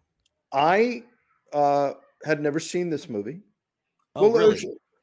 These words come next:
Speaker 1: I had never seen this movie.
Speaker 2: Oh, okay. Well
Speaker 1: And, and didn't know, and, and my preconception of it
Speaker 2: was wrong.
Speaker 1: was completely wrong.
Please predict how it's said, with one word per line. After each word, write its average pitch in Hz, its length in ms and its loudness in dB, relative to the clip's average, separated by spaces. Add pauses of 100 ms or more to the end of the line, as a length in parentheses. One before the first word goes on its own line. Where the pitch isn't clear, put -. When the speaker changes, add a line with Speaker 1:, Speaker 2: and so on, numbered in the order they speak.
(460)
Speaker 1:
I 139 100 0
had 151 140 0
never 165 300 0
seen 180 300 -8
this 180 200 -10
movie. 160 360 -12 (240)
Speaker 2:
Oh, 113 200 -8
okay. 101 300 -10 (960)
Well 131 260 0
Speaker 1:
And, 156 200 -6 (120)
and 156 260 -2
didn't 175 480 -2
know, 151 600 2 (1000)
and, 160 240 -2
and 165 180 -2
my 151 200 2
preconception 165 1160 -4
of 202 160 -4
it 269 420 -4 (640)
Speaker 2:
was 110 160 -12
wrong. 95 440 -8 (320)
Speaker 1:
was 156 360 2
completely 185 920 -4
wrong. 123 380 -4